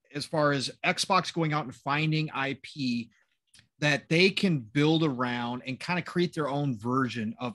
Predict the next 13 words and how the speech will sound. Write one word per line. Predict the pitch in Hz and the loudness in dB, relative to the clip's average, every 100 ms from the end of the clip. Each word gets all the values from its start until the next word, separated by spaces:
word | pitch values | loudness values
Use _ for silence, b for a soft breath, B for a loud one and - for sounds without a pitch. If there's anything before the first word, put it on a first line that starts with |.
| - | -6
others. | 123 107 92 - - | -8 -8 -14 -18 -10
And | 135 120 | -4 2
Mav | 151 165 | 4 4
just | 151 143 | 2 -2
brought | 156 147 | 0 0
up | 143 | 0
one | 131 131 131 - | -4 -6 -6 -6
in | 123 110 | -4 -4
Gun, | 104 127 113 98 | -2 -2 -2 -6
right? | 98 120 131 - | -8 -6 -6 -6
And, | 131 127 123 | -8 -6 -4
and | 139 120 | -2 -2
kinda, | 151 156 151 | 2 2 2